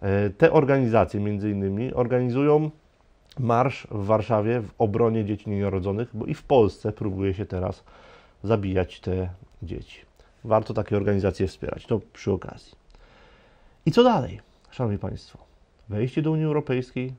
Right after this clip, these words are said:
brytyjska i unijna propaganda trwają w Irlandii.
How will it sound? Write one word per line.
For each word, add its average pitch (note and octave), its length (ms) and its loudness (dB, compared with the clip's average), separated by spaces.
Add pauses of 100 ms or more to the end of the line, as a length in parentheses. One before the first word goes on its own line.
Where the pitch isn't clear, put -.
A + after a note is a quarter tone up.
(100)
brytyjska A#2 580 -2
i C3 80 2
unijna C3 380 -2
propaganda A2+ 600 -4 (1400)
trwają G2 380 -2 (220)
w A2+ 180 -10
Irlandii. F#2+ 540 -4